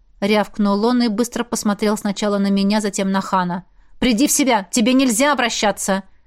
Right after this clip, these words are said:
Застрять тенью хочешь?» Меня слова голема остудили сразу.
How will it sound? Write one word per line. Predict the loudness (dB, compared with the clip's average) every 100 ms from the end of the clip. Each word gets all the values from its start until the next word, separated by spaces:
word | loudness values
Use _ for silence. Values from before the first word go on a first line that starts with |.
| _
Застрять | -4 -2 0 0 0 0
тенью | 0 2 4 2
хочешь?» | 2 0 0 -2 -2 -6 -12 _ _ -20 _ _ _ _ _ _ -20 _ _ _ -2
Меня | 0 2 0
слова | 0 0 2
голема | 2 2 2 2 0
остудили | -4 -4 -2 0 -2
сразу. | 0 -2 -2 -4 -8